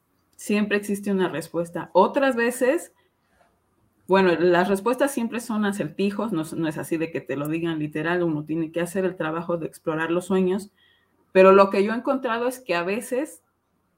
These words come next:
lo que te contestan es lo que te está bloqueando en obtener eso que tú quieres. Yo, por ejemplo, una vez pregunté, "A ver, muéstrame cómo puedo tener una casa más bonita". Y soñé una cosa así horriblísima.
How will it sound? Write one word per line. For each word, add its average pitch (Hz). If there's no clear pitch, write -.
lo 180
que 175
te 175
contestan 208
es 190
lo 208
que 185
te -
está 185
bloqueando 185
en 156
obtener 160
eso 185
que 185
tú -
quieres. 175
Yo, 196
por 196
ejemplo, 208
una 202
vez 202
pregunté, 185
"A 175
ver, 202
muéstrame 233
cómo 214
puedo 214
tener 180
una 190
casa 180
más 185
bonita". 170
Y 185
soñé 214
una 269
cosa 254
así 233
horriblísima. 214